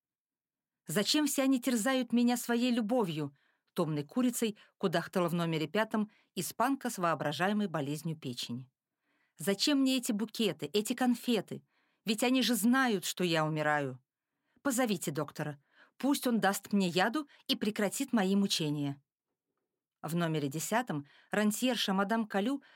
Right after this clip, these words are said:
запустила стаканом в кроткую и бестолковую свою сиделку Мари. Её, мадам Калю,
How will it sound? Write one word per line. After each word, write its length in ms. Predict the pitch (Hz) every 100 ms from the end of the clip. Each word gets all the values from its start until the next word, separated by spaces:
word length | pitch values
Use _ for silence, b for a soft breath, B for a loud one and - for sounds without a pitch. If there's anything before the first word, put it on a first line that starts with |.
| b
запустила 600 | - 180 214 220 - 285
стаканом 600 | 254 - 214 254 247 233 220
в 140 | -
кроткую 580 | - 254 247 - 151 151
и 120 | -
бестолковую 800 | 170 185 - 175 - 302 294 262
свою 320 | 233 - 190
сиделку 540 | 180 - 135 151 156 147
Мари. 400 | 151 139 135 - _ _ _ _ _ _ _
Её, 480 | 151 165 160 233 165 B B -
мадам 380 | 180 185 240 240
Калю, 440 | 208 214 262 240